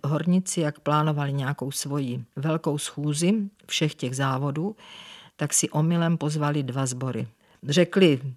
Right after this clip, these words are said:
na rovinu, jak to bylo, že udělali teda tu chybu a že teda, že teď si teda poslechneme vystoupení obou sborů. <laughs> A tak jsme zaspívali jedni i druzí,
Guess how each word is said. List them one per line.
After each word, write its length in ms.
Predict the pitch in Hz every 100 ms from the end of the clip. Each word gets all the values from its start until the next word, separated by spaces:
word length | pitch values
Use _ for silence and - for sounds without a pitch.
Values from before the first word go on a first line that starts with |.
| 196 -
na 160 | 143 160
rovinu, 400 | 170 165 185 180
jak 240 | 160 160
to 140 | - 147
bylo, 360 | 135 147 165
že 180 | 160 139 - -
udělali 360 | 151 143 151 147
teda 240 | 160 165
tu 140 | 156
chybu 360 | 139 143 139 170
a 100 | 143
že 160 | 143 139
teda, 260 | 143 143
že 140 | 143 143
teď 200 | 147 -
si 80 |
teda 220 | 143 151 143
poslechneme 560 | 120 - 160 - 175 180
vystoupení 720 | 165 - 165 170 160 151 180
obou 300 | 147 175 165 160
sborů. 520 | 151 143 160 156 147 - - _ -
<laughs> 500 | - - - - -
A 40 | 151
tak 220 | 170 - - - - - -
jsme 240 | - 208
zaspívali 640 | 190 180 - 190 180 175 175
jedni 280 | 180 185 190
i 140 | 175
druzí, 480 | 170 165 160 170